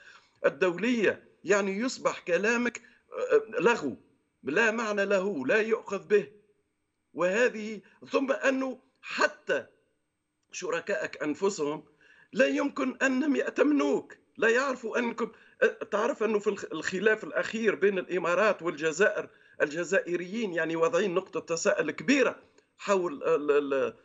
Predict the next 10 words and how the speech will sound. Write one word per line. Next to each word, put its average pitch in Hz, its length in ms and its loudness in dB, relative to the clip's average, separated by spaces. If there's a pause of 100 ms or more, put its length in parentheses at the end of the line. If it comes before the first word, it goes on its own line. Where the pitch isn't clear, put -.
(180)
آه، 131 600 2
الدور 165 360 0
الإماراتي 170 600 0
في 165 160 -12
تونس 233 460 0 (260)
والعربدة 175 1200 0 (400)
السفيرة 175 680 -2
الإماراتية 165 800 -2
في 165 200 -8
تونس 214 440 0